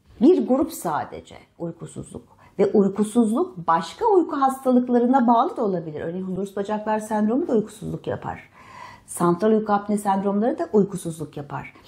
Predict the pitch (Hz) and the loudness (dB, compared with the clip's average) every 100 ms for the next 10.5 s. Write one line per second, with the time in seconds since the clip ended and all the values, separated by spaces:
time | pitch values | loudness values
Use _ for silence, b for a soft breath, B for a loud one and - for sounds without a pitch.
0 | b - 185 196 208 - 262 233 202 202 | b -2 2 4 2 0 0 2 2 0
1 | - 403 - 277 285 311 269 214 185 - | 0 0 0 -2 2 4 4 2 -4 -8
2 | 170 165 160 151 143 120 - 170 196 214 | -8 -4 -4 -4 -6 -8 -6 -2 0 0
3 | 294 202 202 233 262 262 262 - 254 202 | 0 0 2 4 2 0 -6 -6 -4 0
4 | 175 - 165 165 - - - _ - 190 | 0 -2 -4 -4 -6 -14 -20 _ -4 0
5 | 196 202 208 208 233 240 262 262 302 - | 0 0 -2 -2 -2 2 2 2 -4 -8
6 | _ - - - _ _ - 185 190 196 | _ -20 -20 -20 _ _ 2 4 4 2
7 | 185 185 180 180 180 - 175 170 165 185 | 0 0 0 -2 -4 -2 0 0 -2 -2
8 | 180 165 156 147 160 156 156 151 - 151 | 0 0 0 0 2 2 0 -8 -6 -4
9 | 143 143 139 156 147 143 139 185 165 143 | -2 -4 -8 -6 -4 -2 0 2 2 2
10 | 139 - 73 53 | -4 -4 -4 -4